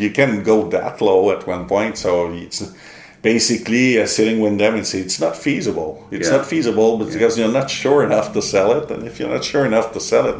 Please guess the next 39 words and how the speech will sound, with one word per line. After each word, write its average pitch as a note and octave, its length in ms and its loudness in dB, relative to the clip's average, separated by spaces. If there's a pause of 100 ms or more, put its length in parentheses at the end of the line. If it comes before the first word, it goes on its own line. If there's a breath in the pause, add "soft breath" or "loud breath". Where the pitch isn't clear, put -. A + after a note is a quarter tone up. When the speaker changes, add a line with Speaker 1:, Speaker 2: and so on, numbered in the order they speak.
Speaker 1:
maybe B2+ 140 -2
you A2+ 100 -2 (100)
shouldn't C3+ 360 0
do D#2+ 140 -4
it." F#2 140 -4
Speaker 2:
Yeah, F2+ 120 0
yeah. - 400 -4
Speaker 1:
'Cause A2 200 4
you C#3+ 120 8
couldn't, D#3+ 320 2 (120)
you A#2+ 120 4
couldn't B2+ 240 4
go A2+ 220 6
short, G#2 300 2 (440)
short G2 340 0
run. A2+ 200 0 (400 loud breath)
Speaker 2:
Yeah. A2 160 -2
Speaker 1:
You A2+ 120 6
had A2+ 100 4
to A#2 80 2 (120)
go G2+ 40 8 (100)
big. A#2 340 2
So F2+ 140 -6
Speaker 2:
Yeah, E2 160 -2 (320)
yeah. - 220 -8
Speaker 1:
it - 100 -8
was F#2 220 -2
a F2 100 0
struggle. G2+ 500 2 (560 loud breath)
And A#2+ 220 2
then A#2+ 120 4 (340)
they're A2+ 160 6 (100)
the B2 40 6
only C3 200 6
one A#2+ 200 6
to - 160 2
know A2 160 6
at F2 100 0
the F#2 100 -2